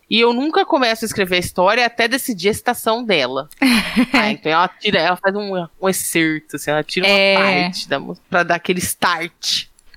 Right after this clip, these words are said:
Speaker 2: Pra começar, assim, com impacto, né?
Speaker 1: É. É. É, é mais ou menos o que a gente tava falando, só que
Speaker 2: Uh-uh.
Speaker 1: de outro jeito. <laughs>
Speaker 2: É.
Speaker 1: Igual, mas diferente.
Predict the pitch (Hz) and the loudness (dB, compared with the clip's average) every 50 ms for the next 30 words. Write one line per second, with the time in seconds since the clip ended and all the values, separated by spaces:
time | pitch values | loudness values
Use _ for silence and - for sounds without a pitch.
0 | - - - 190 185 - - - 233 214 202 202 202 - - - 180 - - - | -16 -4 -2 -2 -2 -2 -2 0 2 2 2 2 0 0 0 0 0 0 0 0
1 | 220 208 - 247 240 226 - 214 180 190 - - - - - 196 190 190 190 202 | 0 2 2 2 2 2 2 2 0 0 -2 -8 -8 -2 -2 0 2 2 2 0
2 | 190 - - - - - - - - - - - - - - - 196 214 220 202 | -2 -4 -12 -14 -12 -12 -10 -10 -12 -14 -16 -20 -20 -20 -8 -2 0 2 2 2
3 | 196 196 202 220 - _ _ _ _ _ _ _ _ - 311 349 339 349 370 392 | 2 2 0 -2 -6 _ _ _ _ _ _ _ _ -10 -8 -6 -4 -2 0 2
4 | 403 403 403 370 262 185 - - - - - - - 214 202 175 180 180 - _ | 2 4 4 4 2 0 -6 -14 -20 -20 -8 -4 0 2 2 2 0 -2 -6 _
5 | _ - - 302 302 302 277 247 262 254 262 247 254 - 277 269 - - 262 247 | _ -4 -2 0 2 0 0 2 2 0 0 0 0 0 0 0 2 2 2 2
6 | 254 254 - 277 285 277 254 254 254 - - 269 254 - - 262 247 247 233 196 | 2 2 2 2 4 4 2 2 0 -6 -8 -10 -8 -4 -2 0 0 0 -2 -4
7 | - - - 226 196 156 214 262 285 320 302 - 226 196 196 185 170 165 - - | -4 0 0 0 2 4 4 4 4 2 2 -2 -4 0 2 2 2 2 -2 -6
8 | - - 214 208 - - - - 214 247 254 240 220 202 202 220 233 233 247 247 | -4 -2 -2 0 0 -2 2 4 4 6 6 6 4 4 2 2 2 0 -2 -2
9 | 240 - - 226 208 196 175 170 175 - - | -2 -2 -2 0 0 0 -2 -2 -6 -10 -16